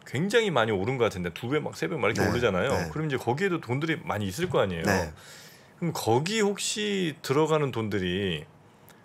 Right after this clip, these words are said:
Speaker 1: 갑자기 사람들이 뭐 일해서 번 돈을 거의 <laughs> 들어가진 않을 것 같고
Speaker 2: 네.
Speaker 1: 주식시장에 많이 있던 돈들이 글로 막 가거나 이런 일은 혹시 없습니까?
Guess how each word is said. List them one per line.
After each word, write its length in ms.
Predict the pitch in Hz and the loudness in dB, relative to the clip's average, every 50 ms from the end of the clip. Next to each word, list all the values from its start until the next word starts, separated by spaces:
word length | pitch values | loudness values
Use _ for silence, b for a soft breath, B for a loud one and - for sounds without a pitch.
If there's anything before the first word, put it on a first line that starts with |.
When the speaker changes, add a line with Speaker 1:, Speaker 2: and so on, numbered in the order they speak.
| - - | -20 -12
Speaker 1:
갑자기 300 | - - 156 - 214 202 | -10 -8 -2 0 2 2
사람들이 360 | 175 190 196 208 202 202 190 175 | 4 2 0 0 0 0 0 2
뭐 120 | 156 135 | 2 0
일해서 340 | 113 113 139 180 180 185 160 | 2 4 4 4 4 2 0
번 160 | - 135 131 | 0 -2 -2
돈을 300 | 139 151 151 156 135 110 | -2 -2 -2 -2 -2 -4
거의 300 | - - - - 113 120 | -6 -10 -8 -6 -4 -4
<laughs> 20 | |
들어가진 320 | - 117 123 139 131 127 110 | -2 2 2 2 2 4 2
않을 220 | 85 85 87 - | 0 0 -2 -4
것 120 | - - - | -8 -2 0
같고 260 | 117 98 90 - 98 | 0 0 0 0 -2
Speaker 2:
네. 280 | 95 87 90 90 82 85 B B B B B B - - | 0 0 0 -2 -2 -4 B B B B B B -20 -16
Speaker 1:
주식시장에 580 | - - 147 156 175 - - - 220 202 196 180 | -10 -6 -6 -4 -4 -6 -2 0 2 2 2 2
많이 400 | 156 156 165 180 190 196 180 151 | 2 2 2 2 2 2 0 -2
있던 260 | 143 - 185 180 170 | -2 -2 -2 -2 0
돈들이 340 | 165 165 165 151 156 151 - | 0 0 0 0 -2 -4 -4
글로 280 | - - 147 160 185 | -4 -4 -2 2 2
막 100 | 180 170 | 2 2
가거나 260 | - - 120 131 143 127 | 2 0 0 0 2 0
이런 300 | 110 - 151 190 208 208 | 2 2 2 2 2 2
일은 160 | 202 202 208 | 0 2 0
혹시 220 | 202 180 - - | 0 0 0 0
없습니까? 440 | 117 95 - - - 92 87 - | -2 -2 -2 -4 -4 -4 -2 -2